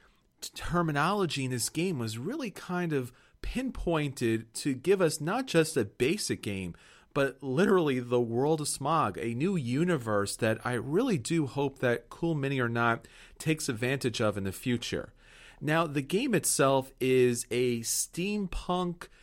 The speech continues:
type of gothic theme where you're working on behalf of the Queen to journey down to the Shadow Market, this dark and dangerous place, in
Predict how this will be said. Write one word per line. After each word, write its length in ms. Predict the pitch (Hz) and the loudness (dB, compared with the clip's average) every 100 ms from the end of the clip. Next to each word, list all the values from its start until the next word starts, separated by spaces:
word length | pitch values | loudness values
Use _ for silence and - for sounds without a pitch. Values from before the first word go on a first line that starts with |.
| - - - | -20 -20 -16
type 340 | - - 160 | -2 0 0
of 240 | 147 110 - | -2 -6 -10
gothic 580 | - 156 170 - 175 | -6 -4 -2 0 -2
theme 560 | - - 135 131 127 127 - | -2 -6 -4 -2 -4 -6 -8
where 140 | - 135 | -4 0
you're 180 | 143 | 0
working 280 | 240 254 - | 0 -2 -4
on 200 | 143 127 | -4 -4
behalf 420 | 127 123 117 139 | -4 -4 -2 -4
of 160 | 143 113 | -4 -6
the 80 | 113 | -8
Queen 800 | - - - 208 139 92 82 87 _ - - - | -10 -12 -6 -4 -4 -6 -10 -14 _ -20 -20 -12
to 200 | - 156 | -6 -6
journey 580 | 113 110 131 165 208 202 | -6 -4 -2 -2 -2 -6
down 560 | 143 127 135 117 90 87 | -6 -4 -4 -6 -8 -10
to 120 | - | -8
the 120 | 117 | -6
Shadow 600 | 110 - - 135 139 135 | -4 -4 -2 0 0 -2
Market, 600 | 113 98 92 92 - - - - _ | -6 -8 -10 -12 -12 -14 -16 -20 _
this 460 | - 107 117 120 113 | -16 -10 -4 -4 -6
dark 560 | 104 98 127 147 151 | -10 -4 0 0 -2
and 340 | 139 123 120 107 | -8 -8 -8 -8
dangerous 560 | 123 127 143 131 120 | -6 -6 -6 -6 -6
place, 640 | - - 147 135 92 87 - - - - | -6 -8 -2 -2 -2 -6 -12 -14 -18 -6
in 180 | 131 | -6